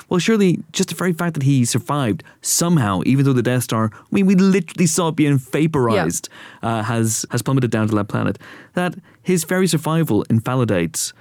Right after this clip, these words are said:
Speaker 1: or undermines, certainly, Vader's,
Speaker 2: Mm.
Speaker 1: um,
Speaker 2: Redemption.
Speaker 1: Yeah, thank you. I couldn't think of the word. Bendemption's the word I'm thinking of.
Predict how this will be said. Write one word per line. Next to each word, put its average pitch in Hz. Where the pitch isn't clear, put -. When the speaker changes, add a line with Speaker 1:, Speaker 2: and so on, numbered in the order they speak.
Speaker 1:
or 113
undermines, 127
certainly, 71
Vader's, 123
Speaker 2:
Mm. -
Speaker 1:
um, 90
Speaker 2:
Redemption. 175
Speaker 1:
Yeah, 127
thank -
you. -
I -
couldn't 82
think -
of 92
the 95
word. 101
Bendemption's 113
the 117
word 104
I'm 107
thinking 110
of. 98